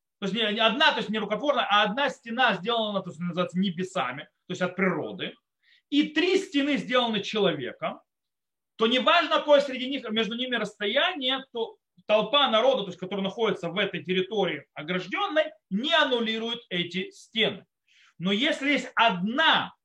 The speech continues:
стена, э, сделана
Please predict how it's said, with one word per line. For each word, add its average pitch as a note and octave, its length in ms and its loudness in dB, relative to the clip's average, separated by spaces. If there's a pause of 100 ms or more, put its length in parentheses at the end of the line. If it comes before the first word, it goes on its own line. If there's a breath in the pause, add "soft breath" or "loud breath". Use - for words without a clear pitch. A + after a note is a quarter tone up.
(420)
стена, G3+ 720 0 (1200)
э, E3+ 840 4
сделана D#3+ 800 2